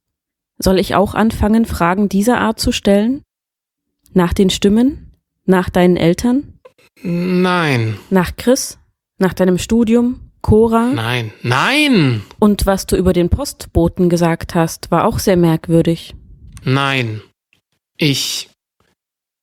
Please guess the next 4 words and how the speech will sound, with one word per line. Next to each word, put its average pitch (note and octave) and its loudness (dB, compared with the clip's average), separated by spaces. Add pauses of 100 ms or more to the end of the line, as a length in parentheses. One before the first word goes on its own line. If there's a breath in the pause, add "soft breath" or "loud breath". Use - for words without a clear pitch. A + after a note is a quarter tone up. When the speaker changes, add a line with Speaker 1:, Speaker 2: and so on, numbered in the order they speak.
(760)
Speaker 2:
diese D3+ 2
Sachen, A#2+ -4
der C#3 -4
Schallplattenspieler, C3 -2